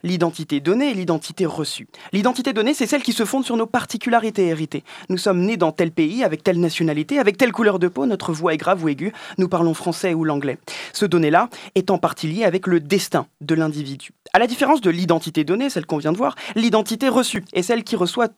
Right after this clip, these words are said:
est celle que, qui se reçoit tout au long de son existence, en fonction de son parcours dans la vie, des expériences que l'on traverse,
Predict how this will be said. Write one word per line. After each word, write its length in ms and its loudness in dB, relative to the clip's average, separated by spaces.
est 60 -2
celle 220 0
que, 200 2
qui 160 -6
se 140 0
reçoit 400 0
tout 180 -2
au 60 2
long 120 4
de 80 -2
son 220 2
existence, 640 -2
en 80 4
fonction 320 -2
de 80 0
son 160 0
parcours 420 0
dans 120 2
la 120 2
vie, 180 -6
des 200 0
expériences 400 0
que 80 -4
l'on 80 2
traverse, 400 0